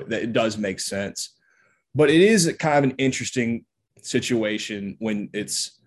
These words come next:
one side of the ball dominates the other side of the ball, 'cause it's all your team and you're playing against each other and you're scripting the scrimmage. So it's like, you know, you don't script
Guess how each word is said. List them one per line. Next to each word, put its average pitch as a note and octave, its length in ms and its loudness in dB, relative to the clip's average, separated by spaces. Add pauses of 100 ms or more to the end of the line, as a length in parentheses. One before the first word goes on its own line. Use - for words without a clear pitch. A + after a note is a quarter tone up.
(200)
one A2+ 420 2
side G#2 280 0
of G#2 40 -4
the G2+ 60 -4
ball G2 280 0
dominates F#2 600 -6
the G2 60 -2
other E2+ 160 -2
side - 240 -6
of - 60 -14
the - 40 -14
ball, - 400 -8 (300)
'cause A2+ 100 0
it's G#2 140 -4
all D#3 180 6
your E3 160 6
team B2 320 2
and A2 60 2
you're B2 100 2
playing B2 280 -2
against A#2 180 -2
each A2 180 -6
other A2+ 280 0
and B2 180 -2
you're B2 140 0
scripting E3+ 720 -2 (140)
the A2+ 140 -14
scrimmage. - 640 -4
So A#2+ 180 -2
it's - 220 -6
like, A2 300 -6 (1200)
you B2 100 2
know, A2+ 380 4
you C3 160 -2
don't F3 200 4
script - 600 0